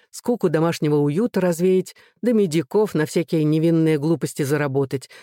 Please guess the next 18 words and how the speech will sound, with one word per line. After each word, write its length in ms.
выполняя 600
мелкие 380
поручения 520
отца 360
и 60
обозного 480
главы. 600
Вот 200
и 40
сейчас 500
Радимир 560
встретился 580
с 100
искрящимися 760
любопытством 800
карими 360
глазами 440
юнца, 540